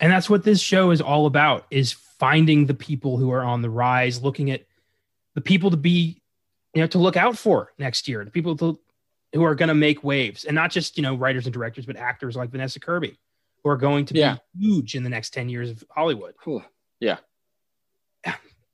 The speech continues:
Speaker 1: Fantastic. And, you know, I think we couldn't have asked for a better film to start this out. The more I think about it.
Speaker 2: Yeah, yeah. I, I think it's tough, you know, of course, with the, the, the Shia news that just came out last month, but, but at the same time, it, it just,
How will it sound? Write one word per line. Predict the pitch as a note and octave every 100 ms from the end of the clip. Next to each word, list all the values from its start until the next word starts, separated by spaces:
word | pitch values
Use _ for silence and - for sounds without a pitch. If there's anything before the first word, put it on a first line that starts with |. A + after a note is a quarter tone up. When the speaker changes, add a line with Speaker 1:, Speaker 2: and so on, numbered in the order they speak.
| -
Speaker 1:
Fantastic. | G3+ G3+ G3 -
And, | E3
you | F3+
know, | F#3+ E3+
I |
think | F#3+ G3
we | F#3
couldn't | G3 F3+
have |
asked | E3+ E3 -
for | C#3
a |
better | B2+ C3 A#2
film | C#3 B2+ A#2+ A#2
to | A#2+
start | C3 A2+
this | A#2 A2+
out. | G2+ D#2 _ _ _ _ _ _ _ - _ _ _ _ _ _
The |
more | D3 D3
I |
think | C#3+ C#3+
about | C#3+ D3
it. | C#3+ - _ _ _ _ _ _ _
Speaker 2:
Yeah, | C#3 F#3+ F3 B2+
yeah. | A#2 D3 C3+
I, | C#3 -
I | C#3 D3
think | - F3 C#3+ - _ _ _ _ _ _ _ _ -
it's | - -
tough, | E3+ D#3+ D3+ - -
you | C#3
know, | C#3 C3+ B2 A#2 _
of | B2+
course, | - C#3 B2 -
with | C3 -
the, | A#2+ G#2+
the, | A#2+ A#2
the | A#2
Shia | A#2+ - C3 A#2+
news | A#2 A2
that | A2
just | -
came | - A#2
out | G#2
last | A2 -
month, | A#2 G#2+ -
but, | A#2+ -
but | B2+
at | A#2+
the |
same | A2 C3 A#2+
time, | C3 A2+
it, | A2 -
it | B2+
just, | A#2+ A#2+ -